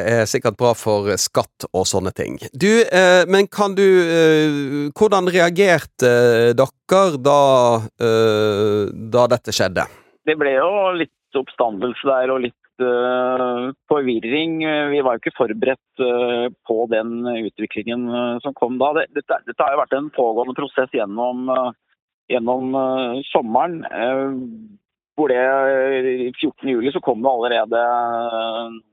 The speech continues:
Speaker 2: en kjennelse fra tingretten om at, eh, publikum skulle stenges ute, redaktørstyrte medier, de skulle få være til stede, men at det skulle innføres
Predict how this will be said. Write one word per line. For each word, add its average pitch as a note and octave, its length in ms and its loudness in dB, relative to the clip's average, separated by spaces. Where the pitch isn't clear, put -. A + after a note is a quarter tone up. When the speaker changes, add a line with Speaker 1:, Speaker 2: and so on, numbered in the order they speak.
Speaker 2:
en A#2+ 100 -4
kjennelse A#2 320 -2
fra A#2 160 -2
tingretten A2 640 -4
om A#2+ 140 0
at, A#2+ 100 -6
eh, A#2 640 -2
publikum A#2 400 -2
skulle - 160 -10
stenges A2+ 320 -4
ute, A#2+ 320 -4
redaktørstyrte A2 1200 -4
medier, A2 320 -2
de A#2 160 -6
skulle G#2+ 240 -12
få B2 240 -4
være A#2 720 -4
til C3+ 80 -8
stede, D3 400 -2
men C#3 160 -2
at B2+ 80 -2
det C3+ 160 -8
skulle C3 160 -6
innføres A2+ 400 -6